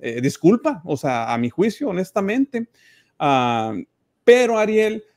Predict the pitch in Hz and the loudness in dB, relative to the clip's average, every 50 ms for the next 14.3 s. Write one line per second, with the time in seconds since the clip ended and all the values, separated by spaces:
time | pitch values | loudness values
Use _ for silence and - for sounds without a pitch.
0 | _ _ _ - - - 180 170 - - 196 202 208 208 240 240 247 247 233 233 | _ _ _ -12 -8 -8 -8 -6 -4 -2 -2 -2 0 0 0 0 0 0 -2 -4
1 | - - 254 247 233 208 196 - 190 185 175 - 170 170 165 - 226 220 214 226 | -4 -2 0 0 0 0 -2 -2 -2 -2 -2 -2 -4 -6 -4 -4 -4 -4 -4 -4
2 | 233 208 - - 233 220 214 180 - - 165 160 170 160 - _ _ _ _ - | -4 -6 -6 -4 -2 -2 -2 -2 -4 -6 -6 -6 -6 -8 -12 _ _ _ _ -10
3 | 143 139 156 160 156 160 160 160 160 165 156 - _ _ 165 160 151 156 - - | -4 -4 -2 0 0 -2 -2 -2 -4 -4 -6 -8 _ _ -6 -6 -6 -6 -6 -6
4 | 170 160 160 156 160 170 180 175 - 202 196 196 196 190 202 190 175 170 175 185 | -6 -4 -4 -4 -4 -4 -4 -4 -4 -4 -4 -4 -4 -4 -4 -4 -4 -4 -6 -6
5 | 175 196 170 160 165 147 143 160 160 175 170 - - 165 175 165 - 160 151 151 | -6 -6 -4 -2 -4 -4 -4 -4 -6 -8 -8 -8 -6 -6 -6 -6 -6 -6 -4 -4
6 | 151 143 - 175 160 151 147 135 127 127 120 - - 139 127 131 139 147 147 - | -4 -4 -4 -6 -4 -2 -4 -2 -2 -4 -6 -6 -8 -10 -8 -6 -4 -4 -6 -6
7 | _ - 143 135 139 - - - - 156 147 - - - 143 127 123 - 143 139 | _ -6 -4 -4 -4 -6 -10 -10 -8 -6 -6 -6 -6 -6 -6 -6 -4 -2 -2 0
8 | 139 135 131 131 127 127 139 151 156 160 156 151 156 127 120 113 107 - - 135 | 0 0 -2 -2 -2 0 0 2 2 2 0 -2 -4 -6 -6 -6 -8 -8 -6 -4
9 | 135 147 143 - - 139 139 143 147 147 143 147 - - 151 139 139 139 139 143 | -4 -4 -4 -6 -6 -4 -2 -2 -2 -2 -4 -4 -4 -4 -4 -2 -2 0 -2 -2
10 | 147 147 156 151 147 - 147 131 120 135 135 143 143 135 123 120 113 - 127 117 | -2 -2 -4 -6 -8 -6 -6 -4 -2 -2 -2 0 -2 -2 -2 -4 -4 -4 -4 -4
11 | 113 117 - _ _ _ _ _ _ _ _ _ - 127 120 120 120 117 - - | -4 -8 -12 _ _ _ _ _ _ _ _ _ -2 0 0 0 0 -2 -4 -4
12 | 123 120 117 117 113 113 110 110 107 104 104 107 104 95 113 113 107 113 117 131 | -2 -2 -2 -2 -2 -2 -2 -2 -4 -4 -6 -6 -6 -6 -6 -6 -4 -2 0 2
13 | 151 160 160 165 160 160 151 135 - - - 120 117 - - 147 143 135 - 165 | 2 2 2 2 0 0 -2 -2 -4 -6 -8 -8 -8 -6 -6 -6 -4 -4 -4 -4
14 | 151 139 139 143 143 | -4 -4 -4 -6 -8